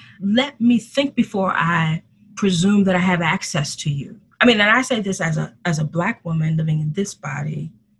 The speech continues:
knowing that often Black bodies are seen as wholly accessible, while at the same time being illegible,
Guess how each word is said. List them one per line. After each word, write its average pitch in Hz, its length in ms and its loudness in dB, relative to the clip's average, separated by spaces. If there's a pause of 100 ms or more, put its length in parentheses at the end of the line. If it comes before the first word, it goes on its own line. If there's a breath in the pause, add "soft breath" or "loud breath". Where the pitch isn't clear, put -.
(300)
knowing 202 520 0
that 165 380 0 (180)
often 202 460 -2 (200 soft breath)
Black 214 320 -2
bodies 190 460 0
are 151 120 0
seen 220 400 -2
as 165 220 -4
wholly 220 640 -2
accessible, - 800 -4 (1040 loud breath)
while 214 380 6
at 214 100 0
the 196 60 -4
same 202 240 2
time 185 280 0
being 170 260 2
illegible, 160 680 -2